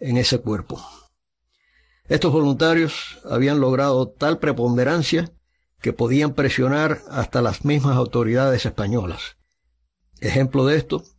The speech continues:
fue el fusilamiento del poeta Juan Clemente Cenea, que ni el gobierno en España, que le había dado un salvoconducto, ni el capitán general de la isla fueron capaces de impedirlo. Los voluntarios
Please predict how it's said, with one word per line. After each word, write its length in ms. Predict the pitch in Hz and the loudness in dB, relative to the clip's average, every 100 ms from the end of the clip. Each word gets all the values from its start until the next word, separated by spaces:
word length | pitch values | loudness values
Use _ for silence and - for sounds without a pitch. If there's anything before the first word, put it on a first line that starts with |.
| _ | _
fue 300 | - 139 139 | -6 0 0
el 60 | |
fusilamiento 920 | 131 127 127 120 139 170 147 165 156 - | 0 -2 0 2 2 0 0 -2 -4 -4
del 240 | 135 127 | -2 -2
poeta 500 | - 123 151 151 131 | 0 2 2 0 -2
Juan 180 | 131 113 | 0 -2
Clemente 520 | - 117 143 139 139 | -2 0 0 0 0
Cenea, 540 | - 123 127 98 - _ _ _ _ _ - | 0 2 2 -2 -8 _ _ _ _ _ -8
que 140 | - 127 | 0 2
ni 100 | 131 | 2
el 120 | 117 | 2
gobierno 500 | 123 131 170 160 170 | 2 2 2 0 0
en 60 | |
España, 560 | 139 - 131 107 87 - - _ | -2 0 -2 -2 -4 -12 -20 _
que 100 | - | -2
le 120 | 120 | 0
había 260 | 120 139 151 | 2 2 2
dado 220 | 139 143 | 2 2
un 80 | 139 | 0
salvoconducto, 840 | 131 120 113 117 113 135 120 - - _ _ _ | 0 -2 0 0 0 0 -2 -10 -18 _ _ _
ni 120 | 131 | 0
el 120 | 131 117 | 2 0
capitán 460 | 123 123 120 160 | 0 0 0 2
general 460 | 135 143 131 143 131 | 2 2 2 2 2
de 100 | 131 | 2
la 140 | 135 | 2
isla 300 | 160 156 151 _ _ _ _ | 2 0 -4 _ _ _ _
fueron 340 | - 127 131 | -2 2 2
capaces 520 | - 120 131 127 127 | 0 -2 0 0 0
de 80 | 113 | 0
impedirlo. 580 | 107 95 90 101 - - _ _ _ _ _ _ _ _ - | -2 -2 -4 -4 -8 -18 _ _ _ _ _ _ _ _ -8
Los 140 | 110 | -4
voluntarios 600 | 117 113 110 156 156 147 | -2 -2 0 2 2 0